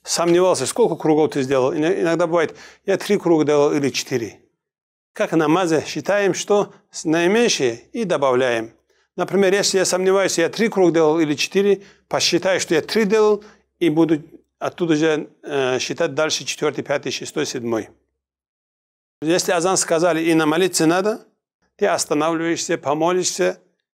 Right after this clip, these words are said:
и продолжишь с того места, где ты остановился, и считается этот круг. Не надо заново начать таваф. Если третий круг ты остановился, четвертый, пятый, шестой, седьмой заканчиваешь таваф.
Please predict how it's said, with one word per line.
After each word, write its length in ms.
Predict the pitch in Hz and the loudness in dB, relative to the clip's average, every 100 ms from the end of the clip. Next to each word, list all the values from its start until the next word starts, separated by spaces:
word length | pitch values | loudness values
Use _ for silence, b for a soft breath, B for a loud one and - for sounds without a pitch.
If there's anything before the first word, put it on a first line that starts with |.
| _ | _
и 80 | - | -10
продолжишь 500 | - 147 170 175 147 | -4 -2 0 0 -2
с 40 | |
того 240 | - 156 151 | -2 0 2
места, 300 | 160 - 147 | 0 -2 -4
где 120 | 143 | -6
ты 140 | 143 | -6
остановился, 680 | 139 - 139 139 156 175 175 | -6 -4 -4 -2 0 -2 -2
и 100 | 175 | -6
считается 580 | - - - 165 165 - | -8 -10 -6 -4 -4 -6
этот 260 | 139 139 127 | -8 -8 -10
круг. 360 | - 143 113 B B | -6 -4 -4 B B
Не 100 | 151 | -4
надо 280 | 156 180 165 | -2 0 -2
заново 540 | 131 147 175 180 165 147 | 0 0 0 0 0 0
начать 420 | 139 - 156 151 | -2 -2 -4 -2
таваф. 440 | 131 127 117 - _ _ _ | 0 0 0 -4 _ _ _
Если 200 | 185 175 | -4 -4
третий 320 | 147 175 175 165 | -2 -4 -2 -2
круг 420 | 160 170 127 - _ _ _ _ _ _ _ - | 2 2 2 -6 _ _ _ _ _ _ _ -4
ты 100 | 165 | -2
остановился, 640 | 143 160 180 208 214 202 - _ | -2 0 2 2 0 -2 -6 _
четвертый, 580 | - 147 143 151 170 165 | -14 -10 -2 -2 0 -4
пятый, 360 | - 151 151 135 | -2 -4 -4 -8
шестой, 360 | 139 - 151 | -8 -6 -6
седьмой 360 | - 131 135 143 | -6 -6 -4 -2
заканчиваешь 560 | 123 117 139 139 139 | -2 -4 -6 -6 -10
таваф. 300 | - 127 120 | -4 -2 -2